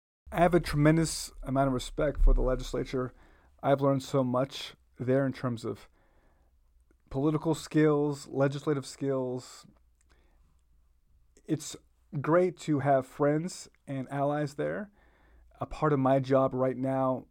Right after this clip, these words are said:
is relying on the support and expertise of folks like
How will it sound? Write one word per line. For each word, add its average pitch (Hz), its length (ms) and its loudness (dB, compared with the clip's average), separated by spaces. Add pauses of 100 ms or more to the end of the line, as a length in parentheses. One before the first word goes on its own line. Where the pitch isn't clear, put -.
is 123 280 -8
relying 135 460 2
on 127 360 -6 (240)
the 123 460 -4 (300)
support 147 600 2 (380)
and 135 160 -2
expertise 143 600 -6
of - 140 -10
folks 135 380 -2
like 139 320 -6